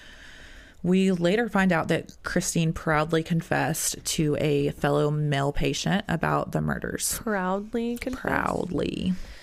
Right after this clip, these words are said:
Speaker 2: Okay.
Speaker 1: During her stint in rehab, she met Justin Rott, an addict also at the Center for Rehabilitation. The two quickly fell in love and got engaged within weeks of knowing each other.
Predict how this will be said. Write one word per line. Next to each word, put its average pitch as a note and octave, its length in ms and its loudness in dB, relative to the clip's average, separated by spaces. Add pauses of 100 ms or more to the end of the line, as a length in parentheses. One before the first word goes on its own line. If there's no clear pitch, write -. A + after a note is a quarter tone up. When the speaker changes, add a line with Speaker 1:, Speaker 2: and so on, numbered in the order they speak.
(560)
Speaker 2:
Okay. C#4+ 460 -8 (240)
Speaker 1:
During F#3 300 4
her C#4 180 0
stint E3 500 -2
in D#3 220 0
rehab, D3 540 0
she - 240 0
met D3 320 0
Justin D#3 500 0
Rott, - 540 -2 (340)
an E3+ 140 2
addict D#3+ 680 0 (380)
also D#3 400 2
at D#3 180 0
the E3 120 -2
Center D3 440 0
for F3 300 0
Rehabilitation. E3 1040 0 (720)
The F#3+ 100 0
two A3 300 2
quickly F#3+ 340 0
fell G3 240 2
in A3+ 100 2
love D#3+ 380 2
and E3 140 0
got D#3 160 0
engaged D#3 580 0
within D#3 320 0
weeks D3 320 -2
of D3+ 140 -2
knowing C#3+ 260 -2
each - 220 -4
other. - 280 0